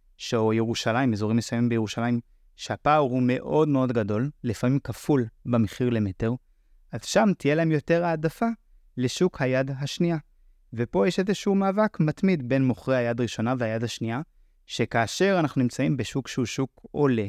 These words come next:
שזה השוק הרגיל לאורך זמן, שהשוק עולה לאורך זמן, אז אנחנו רואים שהקבלנים דורשים מחירים גבוהים יותר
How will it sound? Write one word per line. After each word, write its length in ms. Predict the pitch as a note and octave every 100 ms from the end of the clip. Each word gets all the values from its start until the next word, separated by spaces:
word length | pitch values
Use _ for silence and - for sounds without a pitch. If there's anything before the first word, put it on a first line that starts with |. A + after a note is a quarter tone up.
| A2+
שזה 640 | - B2 C3 D#3+ D#3 B2+
השוק 300 | A2 - -
הרגיל 500 | D3+ B2+ B2 C#3 A#2+ A2 _ _ _ -
לאורך 360 | B2 B2 G#2+
זמן, 200 | C3+ D3
שהשוק 400 | C#3 G2 - C3
עולה 300 | C3 C3 B2
לאורך 280 | A#2 G#2+ G2+
זמן, 200 | A#2+ D#3 F#3+ _ _ _ _ -
אז 180 | B2+ D#3
אנחנו 220 | D#3+ G3
רואים 200 | A3+ G#3+
שהקבלנים 1160 | - G3+ F#3+ - _ _ A#2+ - A#2+ C#3+ D#3 C#3+
דורשים 340 | A#2 - C3+
מחירים 360 | B2+ B2+ C3 A#2+
גבוהים 500 | G#2 G#2+ - D#3+ G3
יותר 360 | B2+ B2 G2+